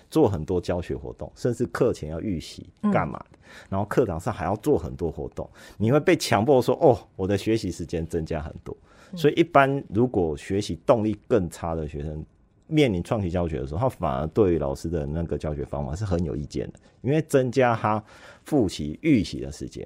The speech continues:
Speaker 2: 哦。
Speaker 1: 对他来说是一种负担。
Speaker 2: 我觉得在这里呢，我们就要再深入一点了解所谓的创新教学。
Speaker 1: 是。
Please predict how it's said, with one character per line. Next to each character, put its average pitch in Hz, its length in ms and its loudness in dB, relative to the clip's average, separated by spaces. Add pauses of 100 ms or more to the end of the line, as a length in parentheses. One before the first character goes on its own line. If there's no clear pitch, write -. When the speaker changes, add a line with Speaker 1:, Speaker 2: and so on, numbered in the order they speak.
(100)
Speaker 2:
哦。 165 200 -8
Speaker 1:
对 160 140 6
他 135 140 4
来 104 80 0
说 104 160 -2
是 110 120 -6
一 101 60 -2
种 78 160 -8
负 - 160 -14 (100)
担。 - 120 -16 (500)
Speaker 2:
我 165 100 -4
觉 202 160 0
得 220 120 2
在 226 160 -2
这 254 160 4
里 156 160 -2
呢， 135 120 -8
我 147 80 -4
们 147 80 0
就 190 80 -4
要 185 180 2
再 202 200 -4
深 214 300 0
入 214 120 2
一 175 60 -2
点 147 180 -8
了 131 220 -8
解 147 220 -6 (200)
所 - 140 -4
谓 170 80 0
的 160 80 -2
创 160 320 -2
新 185 260 -2
教 180 240 -2
学。 139 360 -8
Speaker 1:
是。 - 360 -2